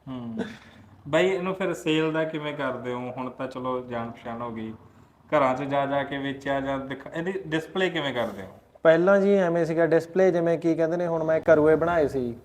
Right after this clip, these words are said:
Speaker 1: ਹੂੰ।
Speaker 2: ਫਸਟ ਟਾਈਮ ਮੈਂ ਕਰੂਏ ਬਣਾਏ ਸੀ ਕਰਵਾ ਚੌਥ ਤੇ ਹੀ।
Speaker 1: ਹੂੰ।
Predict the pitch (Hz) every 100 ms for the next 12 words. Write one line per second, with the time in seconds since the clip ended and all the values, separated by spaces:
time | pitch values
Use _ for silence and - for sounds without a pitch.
0 | 143 139 120 113 151 147 170 175 165 160
1 | 139 127 127 131 139 127 127 127 123 123
2 | 120 123 127 135 123 117 - 143 131